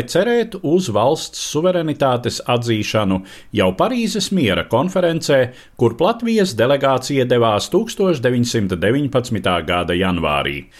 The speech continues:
Tomēr cerības tobrīd izrādījās krietni pārspīlētas. Turpina Ainārs Lerhis.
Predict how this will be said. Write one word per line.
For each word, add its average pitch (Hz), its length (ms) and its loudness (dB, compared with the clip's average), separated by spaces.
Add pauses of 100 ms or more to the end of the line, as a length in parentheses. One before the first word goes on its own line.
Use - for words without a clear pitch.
(140)
Tomēr 123 440 0
cerības 226 720 0
tobrīd 170 480 0
izrādījās 165 800 0
krietni 185 480 0
pārspīlētas. 80 1080 -4 (420)
Turpina 247 580 0
Ainārs 127 640 0
Lerhis. - 600 -4